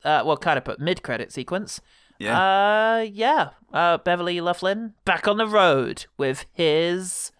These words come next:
Speaker 1: Matt Berry. Still partners
Speaker 2: His Matthew LeBerry.
Speaker 1: in filth. They're
Speaker 2: Yeah.
Speaker 1: gonna keep on trucking to the next adventure, a sequel to Beverly Loughlin.
Speaker 2: Dave Spikey's Beverly Loughlin, a thousand
Speaker 1: <laughs>
Speaker 2: chops
Speaker 1: A
Speaker 2: more.
Speaker 1: thousand chops more. And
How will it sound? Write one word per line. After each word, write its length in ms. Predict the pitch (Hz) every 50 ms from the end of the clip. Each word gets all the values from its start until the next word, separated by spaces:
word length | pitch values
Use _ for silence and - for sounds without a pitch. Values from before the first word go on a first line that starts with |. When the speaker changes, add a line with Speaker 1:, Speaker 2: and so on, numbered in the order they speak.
| _ _ _ _ _ -
Speaker 1:
Matt 300 | - 175 160 147 - -
Berry. 480 | - 135 117 107 92 82 - - - _ _ _ _ _ _ _
Still 320 | - - - - 190 160 156
partners 420 | - - 180 151 135 110 - 120
Speaker 2:
His 60 | 113 131
Matthew 280 | 117 - - 127 120
LeBerry. 440 | 117 113 120 110 101 92 98 - _ -
Speaker 1:
in 140 | 127 127 127
filth. 540 | - - - 143 110 - - - - - _ _ _ _ _ _ -
They're 120 | - 523
Speaker 2:
Yeah. 100 | - 147 -
Speaker 1:
gonna 100 | 165 -
keep 240 | - - 143 - 151
on 380 | 147 147 147 147 147 160 160
trucking 480 | - - - 160 - - - - - - _ -
to 100 | - -
the 100 | 110 123
next 380 | 143 190 220 - - - -
adventure, 580 | 127 - 131 123 120 113 - - 131 127 127 127 _ _ _ - - -
a 60 | -
sequel 560 | - - - 240 214 - - - 143 113 - -
to 240 | - 131 117 113 _ _ _ _ _ _ _ -
Beverly 360 | - 156 135 135 143 156 160 151
Loughlin. 500 | 143 127 - - 127 117 98 - - _ _ _ _ - - - - - - - _ _ _ -
Speaker 2:
Dave 200 | - 120 113 117
Spikey's 440 | - - - 107 104 - - 110 -
Beverly 340 | - 107 107 104 107 104 98
Loughlin, 500 | 101 101 98 - - - 95 - 90 - -
a 80 | 104
thousand 400 | - - 98 95 95 - - -
Speaker 1:
<laughs> 0 |
Speaker 2:
chops 260 | - - - - - -
Speaker 1:
A 40 |
Speaker 2:
more. 100 | 92 -
Speaker 1:
thousand 340 | 160 151 151 147 - 151 147
chops 340 | - - 160 123 - - -
more. 320 | 131 120 117 110 113 - _ _ _ _ _ _ _ _ _ -
And 480 | - 123 123 120 117 117 117 110 104